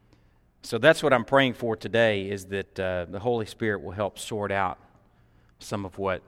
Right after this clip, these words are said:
you're gonna hear today. What I'd like to do first is read the passage here in First Peter chapter three, verse eighteen. Just the first two-thirds of it is where we're gonna be this morning, at least for the majority of it. But I wanna give you some references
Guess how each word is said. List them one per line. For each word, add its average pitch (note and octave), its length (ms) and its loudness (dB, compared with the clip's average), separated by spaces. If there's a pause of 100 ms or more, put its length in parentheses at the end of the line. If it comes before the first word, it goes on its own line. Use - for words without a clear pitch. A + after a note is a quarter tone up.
you're F2+ 140 -14
gonna F#2+ 140 -6
hear F2 300 -8
today. E2+ 380 -8 (1500)
What C3+ 120 2
I'd C#3+ 80 6
like E3+ 180 10
to E3 60 -6
do D#3 120 2
first D#3+ 400 4
is - 260 -6 (720)
read D3 200 6
the C#3+ 60 -2
passage C#3+ 420 6
here C#3+ 140 2
in B2+ 60 2
First C#3 260 0
Peter D3 220 2
chapter B2+ 280 2
three, C#3 300 2
verse B2 260 0
eighteen. C3 440 2
Just - 180 -2
the D#3 80 -2
first E3+ 380 2
two-thirds D#3+ 520 2
of C#3 160 4
it B2+ 120 -4 (360)
is A2 120 -4
where C#3+ 120 4
we're C3+ 80 2
gonna B2 140 0
be C#3+ 220 2
this C3+ 200 0
morning, B2 380 0 (480)
at - 100 -6
least B2+ 220 2
for B2 100 -4
the G#2+ 60 -2
majority A#2 540 4
of G2+ 100 4
it. A2 180 -4
But A#2+ 80 4
I A#2+ 40 4
wanna C#3+ 180 2
give C#3+ 160 2
you C#3 80 0
some A#2 180 -6
references B2 680 2